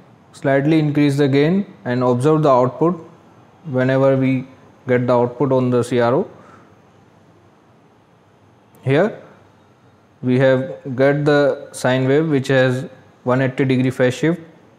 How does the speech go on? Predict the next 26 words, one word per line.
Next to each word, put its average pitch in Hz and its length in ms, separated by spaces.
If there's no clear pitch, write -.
and 120 260
the 123 220
frequency 139 640
is 147 220
also, 135 540
we 139 180
have 160 160
to 175 120
adjust 151 340
the 156 60
gain 143 280
properly 147 400
to 147 140
get 135 240
the 139 340
proper 131 300
output 135 500
of 123 200
the 131 140
oscillations. 135 640
Now 131 400
this 135 180
is 147 180
the 151 140
sine 143 260
wave 139 120